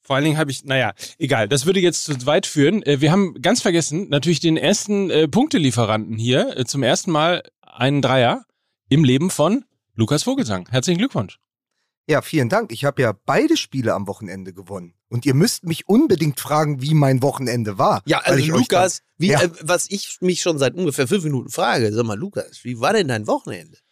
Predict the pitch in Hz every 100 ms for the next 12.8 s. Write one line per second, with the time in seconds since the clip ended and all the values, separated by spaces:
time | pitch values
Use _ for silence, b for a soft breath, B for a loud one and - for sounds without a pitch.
0 | _ _ _ 110 104 123 - 107 135 120
1 | 120 98 90 _ _ - 120 175 254 -
2 | - 131 107 - 107 120 110 165 190 -
3 | 127 120 165 269 151 - 120 113 107 107
4 | 113 147 120 120 - 156 147 123 131 117
5 | 120 208 180 135 120 185 160 123 120 110
6 | 131 - - 131 113 135 - 135 135 131
7 | 160 135 123 - 139 156 139 - 151 190
8 | - 151 131 131 120 123 - 131 131 -
9 | 151 B B - 147 160 127 b b -
10 | 127 120 151 165 143 123 117 113 - 117
11 | 127 131 143 117 107 104 - 110 101 -
12 | - 143 311 - - 117 98 -